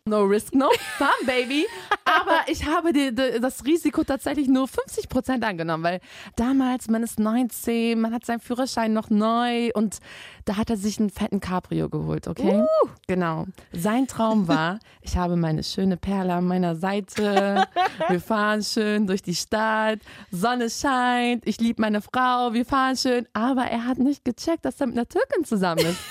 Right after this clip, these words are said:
Speaker 1: Also er dachte sich, er kommt einfach zu dem Haus meiner Eltern, holt mich da aus meiner Straße ab, der Idiot, und fährt mit mir durch die Stadt.
Speaker 2: Mhm.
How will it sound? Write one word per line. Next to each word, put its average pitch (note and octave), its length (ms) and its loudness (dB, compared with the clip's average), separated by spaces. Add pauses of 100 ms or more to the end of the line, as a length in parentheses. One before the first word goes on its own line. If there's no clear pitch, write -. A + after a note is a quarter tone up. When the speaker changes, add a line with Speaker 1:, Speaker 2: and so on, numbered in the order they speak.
(480)
Speaker 1:
Also A#3+ 220 0
er A4 380 0
dachte A#3+ 380 0
sich, F#3+ 460 0
er G3 80 -2
kommt F3+ 220 -4
einfach E3+ 260 -4
zu - 200 -6
dem D#3+ 280 0
Haus E3+ 200 -2
meiner D3 260 -2
Eltern, F#4 680 0 (260)
holt C4+ 140 0
mich C4+ 100 -2
da A#3+ 120 -2
aus G#3+ 180 -2
meiner A3 260 0
Straße A#3+ 880 0
ab, A#3 300 -2
der G#3+ 180 -2
Idiot, A3+ 420 2
und B3+ 140 2
fährt F#4 240 2
mit B3+ 140 -6
mir D4 180 0
durch C#4 140 -2
die A3+ 100 -4
Stadt. - 400 -2
Speaker 2:
Mhm. C4 400 0